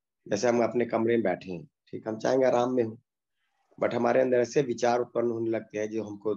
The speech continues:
उद्वेलित करते हैं, परेशान करते हैं, ऐसे भाव हमको बनने लगते हैं जिससे हम बाहर निकलना चाहते हैं, जिसमें हमको,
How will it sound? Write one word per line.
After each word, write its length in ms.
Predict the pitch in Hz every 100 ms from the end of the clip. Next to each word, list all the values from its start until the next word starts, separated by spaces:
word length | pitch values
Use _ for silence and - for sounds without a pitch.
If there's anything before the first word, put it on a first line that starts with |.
| - 92
उद्वेलित 460 | 87 104 107 120
करते 220 | 113 101 101
हैं, 100 | 98
परेशान 380 | 98 - 110
करते 280 | 110 98 95
हैं, 140 | 92 - _ _ _ _ _ _
ऐसे 200 | - -
भाव 460 | 117 98 110 127 113
हमको 280 | 104 - -
बनने 280 | 110 113 110
लगते 320 | 104 - 104
हैं 180 | 90 - _ _ _ _ _
जिससे 220 | 92 -
हम 120 | 107 98
बाहर 280 | 92 120
निकलना 340 | 127 113 113 110
चाहते 340 | 107 98 101
हैं, 180 | 95 - _ _ _ _
जिसमें 260 | 87 - 104
हमको, 480 | 95 - 101 -